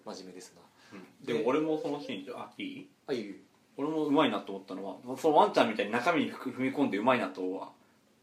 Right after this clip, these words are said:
Speaker 2: ていうことじゃないんだけど、
Speaker 1: うん。
Speaker 2: あの、キャストがさ、発表された時にさ、
Speaker 1: うん。
Speaker 2: あの、ミトさん、
Speaker 1: うん。
Speaker 2: 夏希ちゃんだけさ、
Speaker 1: うん。
Speaker 2: 入ってないじゃん、メイン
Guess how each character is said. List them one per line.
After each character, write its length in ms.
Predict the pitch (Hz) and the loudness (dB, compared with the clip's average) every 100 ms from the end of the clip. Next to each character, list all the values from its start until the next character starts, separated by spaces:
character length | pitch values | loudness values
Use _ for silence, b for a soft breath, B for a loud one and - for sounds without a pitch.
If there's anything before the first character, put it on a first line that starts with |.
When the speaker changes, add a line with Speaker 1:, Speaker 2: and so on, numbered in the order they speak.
| _ _ _ _ _ _ - | _ _ _ _ _ _ -10
Speaker 2:
て 100 | 123 | -8
い 40 | |
う 20 | |
こ 100 | - | -8
と 80 | - | -8
じ 80 | 101 | -6
ゃ 40 | |
な 60 | 92 | -6
い 40 | |
ん 40 | 92 | -6
だ 60 | - | -10
け 120 | 143 | -10
ど、 80 | 120 | -8
Speaker 1:
う 40 | |
ん。 220 | 110 98 92 _ _ | -8 -12 -20 _ _
Speaker 2:
あ 60 | 101 | -16
の、 80 | 95 - _ _ _ - | -16 -18 _ _ _ -8
キ 80 | 147 | -6
ャ 60 | |
ス 80 | 143 | -2
ト 140 | 220 | 2
が 80 | 208 | 2
さ、 140 | - 131 | 2 -2
発 140 | 127 | -4
表 60 | 135 | -6
さ 100 | 143 | -2
れ 80 | 127 | -2
た 80 | - | -2
時 160 | 101 | -6
に 120 | 90 - | -8 -10
さ、 180 | 98 117 | -8 -8
Speaker 1:
う 40 | |
ん。 60 | 110 98 - _ _ _ - | -12 -18 -20 _ _ _ -20
Speaker 2:
あ 40 | |
の、 60 | 92 92 - _ _ _ _ _ - | -18 -18 -20 _ _ _ _ _ -12
ミ 140 | 196 | -6
ト 360 | - 104 - - _ _ _ _ - | 0 0 0 -6 _ _ _ _ -18
さ 80 | 104 | -16
ん、 160 | - _ _ _ 131 | -16 _ _ _ -16
Speaker 1:
う 40 | |
ん。 140 | 120 104 | -16 -8
Speaker 2:
夏 200 | 113 - | -8 -8
希 80 | - | -2
ち 100 | 180 | 2
ゃ 20 | |
ん 80 | 160 | 2
だ 100 | 160 | 2
け 140 | 143 | 0
さ、 260 | 139 101 - | 0 -2 -4
Speaker 1:
う 40 | |
ん。 100 | 117 | -14
Speaker 2:
入 140 | - 170 | -6 -6
っ 60 | |
て 60 | - | -2
な 100 | 113 | -4
い 60 | 101 | -4
じ 80 | |
ゃ 20 | - | -6
ん、 60 | |
メ 80 | |
イ 60 | |
ン 0 | 92 | -12